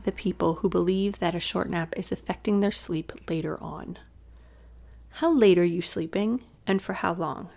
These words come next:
If you're falling asleep for twenty minutes at two o'clock in the afternoon,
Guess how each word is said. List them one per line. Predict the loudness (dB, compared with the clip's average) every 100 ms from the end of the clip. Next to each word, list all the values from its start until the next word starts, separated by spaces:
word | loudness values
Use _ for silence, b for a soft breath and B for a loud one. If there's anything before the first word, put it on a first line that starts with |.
| -20 -20 -20 _ -20 b b b b b
If | -2 2
you're | 0
falling | 2 2 2 0
asleep | 0 0 0
for | -4
twenty | -6 -2 0 0
minutes | -2 -4 -6 -6
at | -8
two | -8 0
o'clock | 0 2 -4 -2
in | -2
the | -2
afternoon, | -4 -8 -4 -2 -2 0 -2